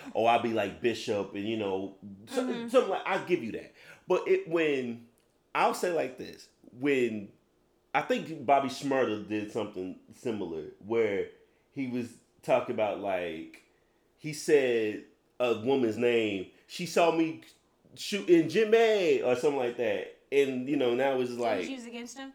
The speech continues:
Speaker 1: Yeah, well, yeah, 'cause I think that that's the reason why he, he got caught. Because
Speaker 2: But
Speaker 1: they
Speaker 2: my
Speaker 1: were talking
Speaker 2: thing
Speaker 1: about
Speaker 2: is
Speaker 1: how, um, the, the, what was it, hot, mu-, what was it, hot, hot nigga? And talking about basically we, we were all dancing into a murder confession or something like that.
Speaker 2: But even also too, though, right?
Speaker 1: Mm-hmm.
Speaker 2: I feel like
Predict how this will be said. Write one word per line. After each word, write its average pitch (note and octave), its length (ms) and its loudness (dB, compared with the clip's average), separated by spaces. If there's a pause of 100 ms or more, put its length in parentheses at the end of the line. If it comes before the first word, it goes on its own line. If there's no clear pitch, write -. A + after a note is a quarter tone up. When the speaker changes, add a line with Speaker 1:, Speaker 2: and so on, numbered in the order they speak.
Speaker 1:
Yeah, F#3+ 200 -10
well, A#3 180 4
yeah, A#3 200 4
'cause - 80 0
I G3 120 8
think A3+ 260 -6
that E3+ 140 2
that's E3+ 160 4
the E3 60 -4
reason D#3+ 200 0
why D3 220 2 (160)
he, D3 100 -12
he C3 80 -14
got B2+ 240 2
caught. F#3+ 340 0 (260)
Because - 160 2
Speaker 2:
But F3+ 60 6
Speaker 1:
they F3 40 6
Speaker 2:
my G4+ 80 8
Speaker 1:
were G#4+ 60 4
talking - 180 4
Speaker 2:
thing D#4 80 2
Speaker 1:
about C3+ 160 4
Speaker 2:
is B2+ 60 0
Speaker 1:
how, B2+ 340 -2
um, A2 280 -18
the, A#2+ 480 4 (260)
the, B2+ 200 0
what E3 120 2
was D3+ 100 0
it, A2+ 100 0
hot, D#3+ 220 0
mu-, D#3 160 -2
what - 140 -2
was E4+ 100 -4
it, D#3+ 60 -6
hot, D#3 200 -2
hot E3+ 200 2
nigga? F3 340 2 (320)
And C#3+ 160 2
talking E3+ 80 4
about C3+ 140 4
basically C3+ 400 2
we, B2 180 -2
we B2+ 180 -2
were B2 120 2
all A2+ 260 4
dancing A#2 380 0
into A2 320 -2
a F#2+ 120 -4
murder A2 220 0
confession A#2 580 -6
or G#2+ 40 -4
something A#2 240 -6
like A2+ 100 -8
that. A#2+ 100 -6
Speaker 2:
But D4 240 -2 (160)
even F#4 360 -6
also D4+ 320 0
too, D#4 260 -10
though, G3+ 160 -6
right? G3+ 420 -8
Speaker 1:
Mm-hmm. B2 360 -2 (140)
Speaker 2:
I D#4+ 220 4
feel F4 200 -4
like C#4 480 0